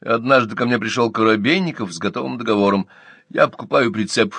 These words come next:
подпишите". В договоре сумма раза в четыре меньше, чем стоил в то время прицеп в магазине,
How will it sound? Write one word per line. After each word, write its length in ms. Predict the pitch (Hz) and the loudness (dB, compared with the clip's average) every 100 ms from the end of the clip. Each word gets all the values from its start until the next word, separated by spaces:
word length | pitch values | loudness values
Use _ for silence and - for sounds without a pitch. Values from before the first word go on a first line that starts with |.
| - _ _ - | -18 _ _ -16
подпишите". 680 | - - 123 - 120 120 110 _ _ _ _ _ _ _ _ | -16 -8 -4 -4 -4 -8 -14 _ _ _ _ _ _ _ _
В 160 | - 78 | -20 -8
договоре 520 | 92 113 202 233 147 | -2 -2 0 0 0
сумма 520 | - - 226 220 202 | -4 -6 -4 -2 0
раза 260 | 196 190 190 | 0 0 -4
в 60 | |
четыре 680 | - 214 - 190 139 117 117 | -6 -8 -4 -2 0 0 0
меньше, 460 | 120 185 202 - - | 0 -2 -4 -6 -4
чем 260 | 190 175 | -4 -4
стоил 460 | - - 170 170 170 | -6 -4 0 0 0
в 80 | - | -2
то 140 | 170 | -6
время 240 | 160 165 | -4 -6
прицеп 400 | 151 156 - 170 | -6 -10 -6 -6
в 60 | - | -4
магазине, 680 | 170 170 175 135 104 98 | -6 -4 -4 0 2 2